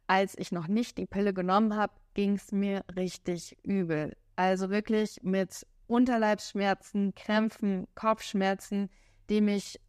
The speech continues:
aus dem Leben katapultiert haben. Also wo ich auch wirklich den Weg von der Bushaltestelle nach Hause, von der Schule,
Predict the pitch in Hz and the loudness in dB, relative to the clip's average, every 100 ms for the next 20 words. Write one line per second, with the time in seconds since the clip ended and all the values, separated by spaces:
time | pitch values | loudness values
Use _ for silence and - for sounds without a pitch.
0 | - 208 202 202 208 214 208 208 196 180 | 0 2 2 0 2 2 0 -2 -2 -6
1 | 190 - 247 - 233 226 220 226 - 196 | -8 -2 -4 0 0 0 0 -2 0 2
2 | 196 190 190 196 196 - 185 190 190 - | 2 2 0 0 -2 -2 2 2 0 -8
3 | 196 208 208 208 - - _ - 208 202 | -6 -4 0 -2 -4 -20 _ -2 2 2
4 | 196 - 185 190 226 - 208 196 208 208 | 2 -2 -4 0 0 0 0 0 -2 -4
5 | 220 208 196 214 202 208 208 - 196 - | -4 -4 -4 0 2 4 2 0 -6 -2
6 | 208 214 214 214 208 202 196 - 233 214 | 2 2 2 -2 -2 -4 -4 -4 -4 0
7 | 214 208 | 2 0